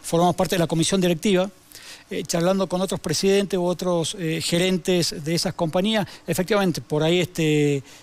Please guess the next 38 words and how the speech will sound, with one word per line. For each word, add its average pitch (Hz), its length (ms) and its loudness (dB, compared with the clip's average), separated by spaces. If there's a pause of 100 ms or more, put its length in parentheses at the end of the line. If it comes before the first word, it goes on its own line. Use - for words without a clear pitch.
(140)
eh, 143 720 -6
le-, 180 260 2
les 175 180 2
impactó. 165 540 0 (380)
Pero 180 300 2
la 196 160 4
mayoría 196 840 2
de-, 170 240 -6
del 170 140 -4
mercado 180 320 -2
asegurador, 196 640 0 (480)
si - 180 -8
bien 185 140 0
es, - 160 -4 (400)
fue 180 260 0
algo, 180 200 2
una 165 140 -2
fuerza 190 320 0
mayor, 180 520 2
un, 147 160 -2
un 170 220 -2
imprevisto, 190 560 0
pero 190 300 -4
la 185 100 2
mayoría 196 260 2
estuvieron 202 360 0
a 170 60 0
la 165 60 4
altura 196 340 0
como 160 200 -2
para 147 180 -4
poder, 165 320 0
este, 156 320 -2
paliarlo. 156 500 0 (420)
Nosotros, 165 720 0
acá 156 240 -2
en 160 60 2
Jujuy, 180 520 0